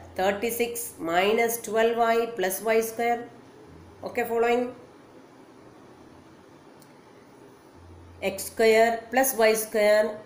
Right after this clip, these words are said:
minus six X minus twelve Y. For thirty-six plus nine, forty-five. Okay, this ty-, type of sums easily understanding type of sums only. No need of more and more explanation.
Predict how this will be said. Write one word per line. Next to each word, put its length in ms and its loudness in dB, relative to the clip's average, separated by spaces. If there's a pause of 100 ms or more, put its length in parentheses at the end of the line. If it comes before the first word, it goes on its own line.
minus 520 2
six 200 -4
X 260 -4 (280)
minus 520 2
twelve 360 2
Y. 400 2 (800)
For 140 -2 (180)
thirty-six 540 -2
plus 280 -4
nine, 480 0
forty-five. 720 -6 (840)
Okay, 160 -2
this 180 -6
ty-, 440 -2
type 160 2
of 100 -2
sums 220 -4
easily 300 -2
understanding 600 0
type 180 0
of 80 0
sums 240 -4
only. 300 -4 (720)
No 200 -6
need 140 0
of 200 -4
more 260 -2
and 140 0
more 200 2
explanation. 580 -6